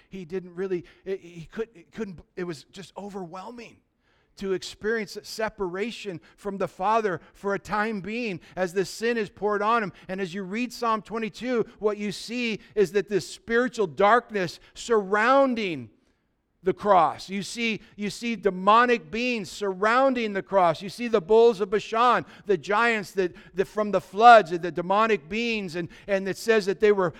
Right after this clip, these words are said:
roaring like lions, and, and their mouths were gaping. It was like they were just circling around the cross and just, ah, you know, and Satan had to have been there, and they were thinking, "We did it.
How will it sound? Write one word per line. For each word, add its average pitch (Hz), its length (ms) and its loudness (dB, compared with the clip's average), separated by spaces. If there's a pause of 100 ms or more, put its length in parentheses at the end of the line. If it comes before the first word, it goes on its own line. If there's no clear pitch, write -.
(100)
roaring 226 800 8
like 190 300 4
lions, 190 840 0
and, 185 180 -6
and 190 240 -4
their 185 180 -2
mouths 233 500 2
were 196 160 0
gaping. 226 600 -2
It 196 60 -4
was 190 180 -2
like 214 180 2
they 220 100 4
were 202 120 2
just 202 240 -2 (140)
circling 247 640 0
around 233 400 2
the 208 100 -2
cross 233 580 2
and 190 120 -12
just, 202 200 -6
ah, 190 840 -8
you 185 180 -4
know, 196 260 2
and 170 100 -2 (180)
Satan 233 420 2
had 220 340 0
to 233 60 0
have 185 140 0
been 240 240 4
there, 202 240 2 (160)
and 220 120 -4
they 233 80 4
were 226 120 6
thinking, 214 400 -4
"We 247 260 -4
did 269 340 2
it. 226 160 4